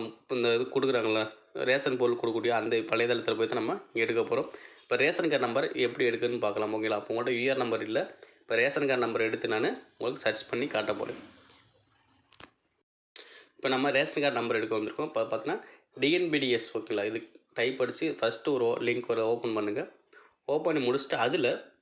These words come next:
உங்களுடைய லாகின், அதாவது ஏதாவது ஒண்ணு கொடுங்க. ஓகேங்களா? அதாவது உறுப்பினர் சேர்க்கை இந்த மாதிரி சொல்லுவாங்கல்ல. So, ஏதாவது ஒண்ணு கொடுத்துட்டு, இப்ப நான் உறுப்பினர் சேர்க்கைன்னு சொல்லி சும்மா கிளிக் பண்றேன். கிளிக் பண்ணோன்னே பார்த்தீங்கன்னா, என்னுடைய கைபேசி எண்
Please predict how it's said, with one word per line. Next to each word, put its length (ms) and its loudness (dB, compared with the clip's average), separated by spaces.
உங்களுடைய 320 2
லாகின், 300 0
அதாவது 280 2
ஏதாவது 240 2
ஒண்ணு 180 0
கொடுங்க. 240 -6
ஓகேங்களா? 300 -4
அதாவது 200 0
உறுப்பினர் 400 0
சேர்க்கை 340 2
இந்த 140 0
மாதிரி 160 -2
சொல்லுவாங்கல்ல. 340 -2
So, 160 -4
ஏதாவது 200 2
ஒண்ணு 100 2
கொடுத்துட்டு, 340 0
இப்ப 160 -8
நான் 140 2
உறுப்பினர் 400 2
சேர்க்கைன்னு 280 0
சொல்லி 120 -4
சும்மா 300 -2
கிளிக் 220 -6
பண்றேன். 260 -4
கிளிக் 220 -6
பண்ணோன்னே 280 2
பார்த்தீங்கன்னா, 340 2
என்னுடைய 300 2
கைபேசி 560 2
எண் 100 -2